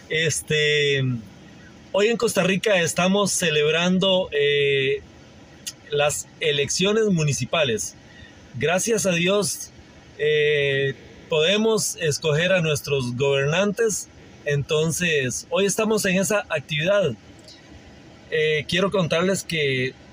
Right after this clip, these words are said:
mi esposita trabaja en el Tribunal Supremo de Elecciones, entonces, eh, la enviaron a, a un pueblito por acá cerca a, vamos a ver si uso el término correcto, a supervisar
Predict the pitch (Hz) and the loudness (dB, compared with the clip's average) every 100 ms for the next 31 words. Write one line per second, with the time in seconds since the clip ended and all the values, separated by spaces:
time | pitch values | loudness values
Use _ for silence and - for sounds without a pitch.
0 | - - - - 170 175 208 - 214 185 | -20 -20 -20 -6 -2 0 0 0 0 -2
1 | - 202 - 143 135 147 165 156 143 127 | 0 -2 0 0 2 2 0 0 0 -2
2 | 107 139 135 131 151 151 156 156 156 165 | -4 -4 0 2 0 -2 -2 0 0 0
3 | 175 175 165 180 175 190 156 135 147 147 | 0 0 -2 0 0 0 0 -2 0 0
4 | 143 160 131 - 127 120 117 107 120 135 | 0 -2 -2 -2 -2 0 0 -2 -2 -2
5 | 135 131 135 139 170 208 226 202 147 127 | 0 0 -2 0 2 2 2 2 2 0
6 | 113 101 - - - - - - 143 190 | -2 -6 -18 -20 -20 -20 -20 -6 -2 0
7 | 190 240 214 214 196 220 180 147 135 196 | 0 0 2 0 0 -2 0 0 2 0
8 | 185 196 190 214 196 - - - - - | 2 0 0 -2 -2 -6 -20 -20 -20 -20
9 | - - - - 147 147 143 139 143 214 | -20 -20 -20 -2 0 2 2 2 2 0
10 | 220 196 214 185 214 208 214 180 131 190 | 0 0 0 0 0 0 0 0 0 0
11 | 185 196 160 - 135 175 214 - 220 196 | 2 2 0 -2 -2 0 -2 -2 0 2
12 | 165 135 131 127 151 110 139 123 127 - | 2 0 0 -2 -4 -2 -2 0 -2 0
13 | 214 226 247 | 0 2 2